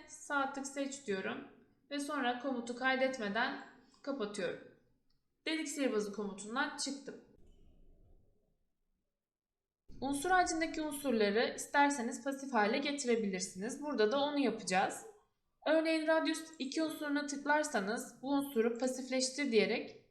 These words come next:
pasif hale getirebilir ve sanki uygulanmamış gibi görünmesini sağlayabilirsiniz.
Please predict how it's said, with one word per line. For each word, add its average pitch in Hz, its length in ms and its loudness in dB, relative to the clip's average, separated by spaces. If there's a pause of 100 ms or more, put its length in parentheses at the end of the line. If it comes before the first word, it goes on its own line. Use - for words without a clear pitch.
pasif 294 280 -4
hale 226 220 6
getirebilir 202 680 0 (260)
ve 302 80 -4
sanki 320 380 2
uygulanmamış 285 720 2
gibi 254 260 -2
görünmesini 254 540 0
sağlayabilirsiniz. 247 1200 2